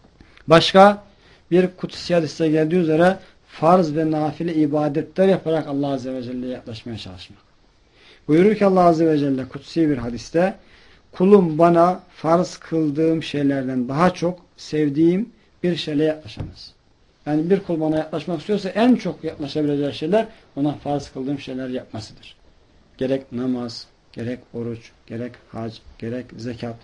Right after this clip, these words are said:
gerekse diğer farzlardan. Emrettiklerimi yapmakla en çok bana yaklaşabilir, benim hoşnutluğumu kazanabilir.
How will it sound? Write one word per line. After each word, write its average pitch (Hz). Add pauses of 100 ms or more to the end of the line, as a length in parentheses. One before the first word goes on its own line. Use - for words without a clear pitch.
(420)
gerekse 196
diğer 208
farzlardan. 113
Emrettiklerimi 156
yapmakla 175
en 165
çok 147
bana 135
yaklaşabilir, 131 (400)
benim 131
hoşnutluğumu 123
kazanabilir. 101